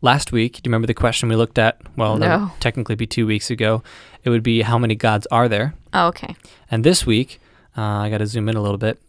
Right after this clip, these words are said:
Speaker 1: ties into that. Well, it doesn't tie into that, but is in some ways related. It's not completely distant. What's the question this week, Desiree? Maybe I should just say that.
Speaker 2: Mm-hmm. How many persons are there in God?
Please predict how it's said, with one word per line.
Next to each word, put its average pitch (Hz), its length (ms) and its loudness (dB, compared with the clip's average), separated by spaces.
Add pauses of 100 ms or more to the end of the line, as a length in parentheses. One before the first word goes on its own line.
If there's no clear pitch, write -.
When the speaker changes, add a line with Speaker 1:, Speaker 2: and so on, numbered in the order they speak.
Speaker 1:
ties 120 280 2
into 135 260 0
that. 104 280 0 (300)
Well, 151 240 4
it 151 60 2
doesn't 160 260 4
tie 123 140 2
into 120 240 0
that, 139 300 4 (160)
but 139 120 2
is 135 200 4
in 120 80 0
some 131 220 2
ways 120 200 4
related. 107 460 0 (800)
It's - 180 -4
not 151 180 4
completely 131 400 2
distant. 107 440 -2 (120)
What's 139 180 0
the - 60 -4
question 107 400 -2
this 98 160 -4
week, 104 180 -2
Desiree? 107 360 0
Maybe 110 240 2
I 101 40 2
should 110 180 -6
just 107 140 -2
say 110 140 2
that. 107 240 -2
Speaker 2:
Mm-hmm. 214 220 2 (540)
How 214 140 4
many 269 220 2
persons 170 680 -2
are 170 160 -2
there 160 260 -2
in 226 300 -2
God? - 420 -4